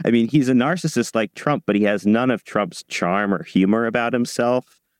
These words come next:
And his, like, basic fixation seems to be that he's exceptional and he's wise and he has the right perspective on all things. And he's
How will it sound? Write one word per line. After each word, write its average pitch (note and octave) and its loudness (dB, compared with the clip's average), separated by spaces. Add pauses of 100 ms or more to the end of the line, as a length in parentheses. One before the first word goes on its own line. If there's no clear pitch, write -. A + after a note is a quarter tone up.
(260)
And G#2 0
his, G#2+ -2
like, G#2 0
basic C#3+ -2
fixation G2 -2
seems F2 -2
to F#2 -2
be E2+ 0 (440)
that G2 0
he's G#2 2
exceptional E2 -4
and E2+ -2
he's D#2+ 0
wise G2+ -2
and F2 0
he E2+ 0
has D#2+ -2
the D#2 -4
right F2 -2
perspective F#2+ -4
on E2 -2
all D#2 -4
things. A#2+ 0
And F2+ -4
he's G2 0